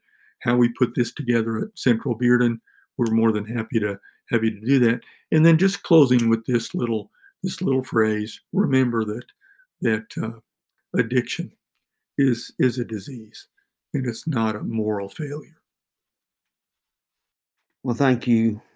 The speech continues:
Speaker 2: uh, for being with me. Thank you for the work that you're doing. It's amazing. Uh, it's very helpful.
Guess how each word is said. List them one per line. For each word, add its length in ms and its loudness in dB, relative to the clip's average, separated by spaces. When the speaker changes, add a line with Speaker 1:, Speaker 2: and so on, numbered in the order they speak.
Speaker 2:
uh, 220 -10
for 140 -8
being 280 0
with 220 0
me. 160 6
Thank 280 4
you 60 0
for 100 0
the 100 2
work 340 4
that 180 -6
you're 80 2
doing. 540 6
It's 160 -4
amazing. 720 2
Uh, 220 -6
it's 160 -6
very 340 0
helpful. 560 -2